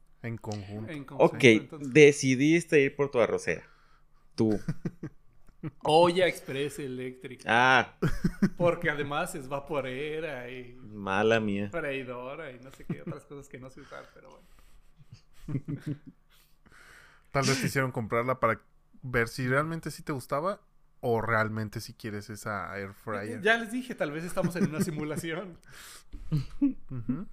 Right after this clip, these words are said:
Speaker 2: Yo sigo creyendo que estamos en una simulación, pero bueno.
Speaker 3: ¿Cuándo ocurrió? ¿Quién sabe? Pero bueno.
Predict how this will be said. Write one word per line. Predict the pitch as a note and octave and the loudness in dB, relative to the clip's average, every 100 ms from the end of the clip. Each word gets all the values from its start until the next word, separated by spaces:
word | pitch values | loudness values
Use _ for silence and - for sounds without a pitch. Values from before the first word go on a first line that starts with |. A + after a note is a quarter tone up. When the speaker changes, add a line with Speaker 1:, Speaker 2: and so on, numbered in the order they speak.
| - | -10
Speaker 2:
Yo | F#3 | -8
sigo | F#3+ F#3+ | -6 -8
creyendo | F3 C#3 D3+ | -8 -10 -10
que | E3+ | -12
estamos | - D3+ D3 | -14 -14 -16
en | C#3 | -16
una | D3 | -18
simulación, | D3 C#3 C#3+ G3 G#3+ | -18 -18 -18 -20 -20
pero | - C#3+ | -20 -20
bueno. | F#3 - - - - - - - | -20 -20 -20 -20 -20 -20 -20 -10
Speaker 3:
¿Cuándo | - G2 G#2 | -4 -2 -2
ocurrió? | - F2 F#2 A2+ | -4 -2 -2 -2
¿Quién | G2+ G2+ | -6 -8
sabe? | G2+ F#2 G#2+ A#2+ - _ _ _ _ _ _ _ _ _ _ _ _ _ _ _ | -6 -8 -8 -16 -20 _ _ _ _ _ _ _ _ _ _ _ _ _ _ _
Pero | A#2+ F#2 | -4 -2
bueno. | E2+ | -2